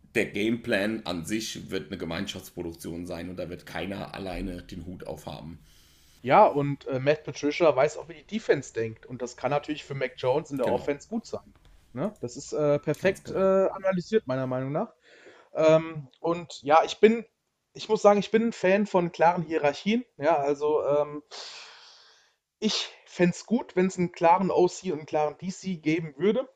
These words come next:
Speaker 2: Das haben wir auch in einer der ersten Ausgaben damals schon beleuchtet und das war auch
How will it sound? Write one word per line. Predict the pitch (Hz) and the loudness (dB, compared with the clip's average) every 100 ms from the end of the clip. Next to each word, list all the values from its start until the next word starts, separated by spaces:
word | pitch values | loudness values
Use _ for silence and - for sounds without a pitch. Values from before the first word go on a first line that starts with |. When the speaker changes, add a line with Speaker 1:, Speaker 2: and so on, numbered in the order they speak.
| _ _ | _ _
Speaker 2:
Das | 147 - | -8 -4
haben | 151 | 2
wir | 156 143 | 6 6
auch | 147 | 4
in | 151 135 | 0 -6
einer | 147 151 143 | -4 -2 0
der | 135 113 | 0 2
ersten | 147 175 - 156 147 | 0 0 -4 -4 -4
Ausgaben | 123 147 160 160 165 160 | -2 -2 0 0 0 0
damals | 143 147 156 151 | -2 0 0 -4
schon | - 143 147 | -4 -4 -4
beleuchtet | 139 127 139 156 160 147 | -2 2 2 0 -6 -6
und | |
das | 131 127 - | -8 -8 -8
war | |
auch | 139 | -6